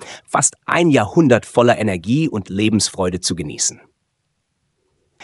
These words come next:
Vielleicht sind es gerade diese alltäglichen Lebensmittel,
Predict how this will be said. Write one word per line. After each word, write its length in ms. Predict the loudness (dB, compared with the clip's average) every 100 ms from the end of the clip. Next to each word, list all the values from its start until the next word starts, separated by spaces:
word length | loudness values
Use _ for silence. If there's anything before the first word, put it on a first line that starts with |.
| -20
Vielleicht 420 | _ 2 2 2 0
sind 140 | -2
es 100 | -2
gerade 280 | 0 0 -2
diese 480 | -2 0 2 2 2
alltäglichen 680 | -2 0 0 0 0 2
Lebensmittel, 720 | 2 4 4 4 0 -6 -12